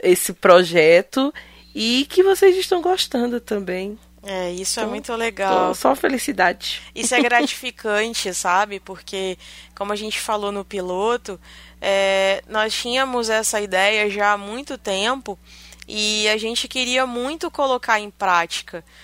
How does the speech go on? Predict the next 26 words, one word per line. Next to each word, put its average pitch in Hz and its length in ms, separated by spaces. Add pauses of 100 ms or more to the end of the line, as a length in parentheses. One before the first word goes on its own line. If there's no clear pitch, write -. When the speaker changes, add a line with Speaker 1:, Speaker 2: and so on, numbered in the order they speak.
(220)
Speaker 2:
Só 233 160
que 240 60
a 277 60
gente 285 200
não 302 200
encontrava 262 1400
tempo, 277 580
ou 254 360
a 247 80
gente 247 240
não 247 100
encontrava 233 680 (140)
alguém 220 400
que - 180
apoiasse, 220 1000 (420)
ou 220 220
que 226 800
tivesse 247 440
disponibilidade 220 1160
de 208 180
falar 226 580
do 233 160
assunto 202 540
com - 100
a 190 100
gente. 170 440